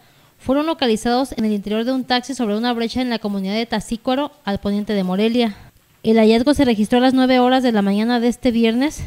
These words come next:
cuando personas que transitaban por la brecha que conduce a los bancos de arena de Joyitas, a un costado de la carretera Morelia-Quiroga, vieron que el taxi de frecuencia libre tenía las intermitentes encendidas,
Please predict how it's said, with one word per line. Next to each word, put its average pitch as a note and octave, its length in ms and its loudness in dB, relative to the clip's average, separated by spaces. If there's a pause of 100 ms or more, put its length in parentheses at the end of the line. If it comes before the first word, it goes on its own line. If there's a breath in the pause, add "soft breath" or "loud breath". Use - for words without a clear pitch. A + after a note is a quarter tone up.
(280 loud breath)
cuando G#3+ 260 2
personas A#3+ 340 0
que C4+ 100 -4
transitaban A#3 460 0
por B3 120 0
la G#3 100 2
brecha A3+ 240 0
que C4+ 140 0
conduce G#3+ 320 -2
a - 20 0
los A#3 160 -2
bancos A#3 320 -2
de A#3 60 2
arena A3+ 300 0
de A3 100 0
Joyitas, G#3+ 560 -2
a G#3 100 0
un A3+ 120 -2
costado B3 360 -2
de A#3+ 120 0
la G3+ 100 -4
carretera G3+ 400 -4
Morelia-Quiroga, A3+ 760 -2 (160)
vieron B3 320 -2
que C#4 60 -2
el A3+ 100 -4
taxi A#3+ 240 -2
de B3+ 140 0
frecuencia A3+ 420 -2
libre B3 320 -2
tenía A3+ 240 -4
las A#3 140 -4
intermitentes A3 720 -4
encendidas, G#3 720 -2